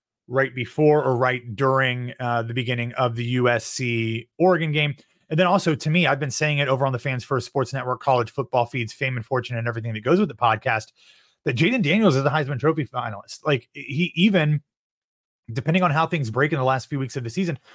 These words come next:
despite the fact that L S U has, uh,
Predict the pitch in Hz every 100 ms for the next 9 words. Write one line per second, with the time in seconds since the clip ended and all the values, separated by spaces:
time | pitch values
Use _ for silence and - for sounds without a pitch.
0 | - 175 - - 143 175 156 160 147 160
1 | 139 147 135 151 160 - 139 135 123 -
2 | _ _ _ _ _ - 123 120 117 120
3 | 123